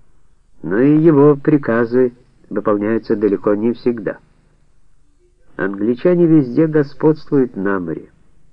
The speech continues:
а в районе канала и в воздухе. Возможность высадки летом на их островах меньше всего верят немецкие моряки и солдаты, сражающиеся в Ла-Манше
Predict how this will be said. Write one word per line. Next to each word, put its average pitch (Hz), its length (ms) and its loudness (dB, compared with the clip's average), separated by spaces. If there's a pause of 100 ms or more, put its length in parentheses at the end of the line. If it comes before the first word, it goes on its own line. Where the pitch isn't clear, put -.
(400)
а 82 140 -4
в - 20 -6
районе 127 400 2
канала 139 680 0 (640)
и 113 100 -2
в 123 80 -4
воздухе. 101 680 -4 (600)
Возможность 120 920 -2
высадки 139 540 0
летом 139 640 -2
на 147 160 2
их 143 120 -6
островах 135 680 -2 (800)
меньше 170 460 0
всего 151 460 2
верят 98 520 -2
немецкие 104 640 -2
моряки 101 500 -2
и - 40 -2
солдаты, 139 720 -2 (320)
сражающиеся 113 880 -2
в 78 40 -6
Ла-Манше 123 680 -4